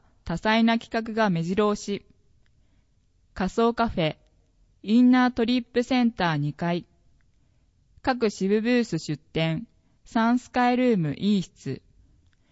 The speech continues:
お問い合わせ。霊友会地域活動局中部支局。電話。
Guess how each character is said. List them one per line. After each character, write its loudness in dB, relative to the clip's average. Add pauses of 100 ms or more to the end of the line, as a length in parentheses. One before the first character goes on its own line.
(560)
お -2
問 6
い 4
合 6
わ 4
せ。 -2 (840)
霊 6
友 2
会 2
地 0
域 -10
活 -8
動 4
局 -6
中 2
部 2
支 -8
局。 -4 (1160)
電 4
話。 4